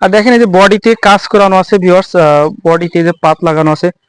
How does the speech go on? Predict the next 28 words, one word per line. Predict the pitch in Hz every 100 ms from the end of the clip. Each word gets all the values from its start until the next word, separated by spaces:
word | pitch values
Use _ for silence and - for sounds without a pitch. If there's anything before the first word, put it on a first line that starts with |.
| _ _ _
আসলে | 190 190 220 208
পাত | - 196 214 -
লাগানোর | 214 208 214 214
একটা | 202 - 202
কারণ | 202 233 208
আছে, | 147 127 110 _ _ -
এই | 175
পাতটা | 180 185 - 196
যদি | 190 196
আপনি | 202 190
লাগান, | 175 180 226 _ _ _
সেক্ষেত্রে | - 185 175 180 175
আপনার | 170 170 175
এই | 170
বডিটা | 151 160 180
সহজে | - - 185 190
নষ্ট | 160 160 -
হবে | 180 185 156
না। | 190 - _ _ _ _ _ -
আর | 165
বডিটা | 180 196 202
অনেক | 190 185
সিকিউরিটি | - - 185 214 208
থাকবে। | 165 147
যখন, | 165 - 185
আহ, | 180 160 151 143 - - - 147
ডিলার | 175 185 180 254 190
যে | 156